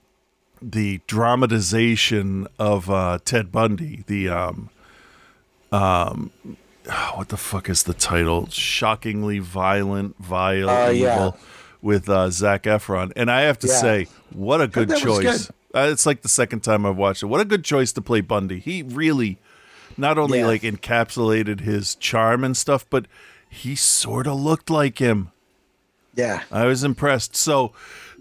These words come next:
Speaker 1: halfway through, <laughs> and no fault of, of anyone's, um, I didn't tell her it was real to start off with.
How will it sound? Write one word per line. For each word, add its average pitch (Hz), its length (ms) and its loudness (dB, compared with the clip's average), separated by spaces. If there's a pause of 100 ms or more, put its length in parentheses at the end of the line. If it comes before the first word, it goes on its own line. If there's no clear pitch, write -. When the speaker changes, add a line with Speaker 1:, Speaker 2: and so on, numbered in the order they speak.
(120)
Speaker 1:
halfway 190 500 2
through, 123 540 2 (480)
<laughs> - 800 -18
and 156 220 2 (480)
no 196 200 2
fault 139 440 0
of, 98 240 0
of 110 200 0
anyone's, 98 640 0 (320)
um, 104 320 4
I 117 140 2
didn't 147 240 0
tell 117 280 0
her 117 160 4
it 110 80 -4
was 92 240 -4
real 117 500 0 (600)
to 117 120 -2
start 107 380 2
off 104 260 2
with. 120 280 0